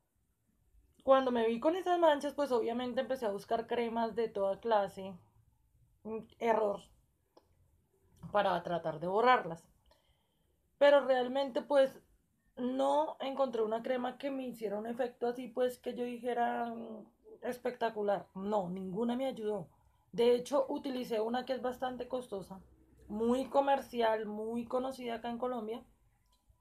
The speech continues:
Y esa crema no sé qué efecto adverso hizo en mí, que lo que pasó fue que se me terminó manchando más la cara.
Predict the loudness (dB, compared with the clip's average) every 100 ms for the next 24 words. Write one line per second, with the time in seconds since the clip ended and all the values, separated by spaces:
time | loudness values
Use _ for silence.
0 | _ _ _ _ _ -2 0 2 2 0
1 | -2 -2 -4 -4 -4 -2 -2 -6 -2 0
2 | 2 2 0 0 -4 -4 -4 -4 -4 -4
3 | -8 -10 _ _ -2 0 0 -2 -4 -10
4 | -8 -6 -6 -6 -6 -4 -2 -2 -4 -2
5 | -2 -2 -4 -6 -6 -6 -8 -6 -4 -2
6 | 0 2 2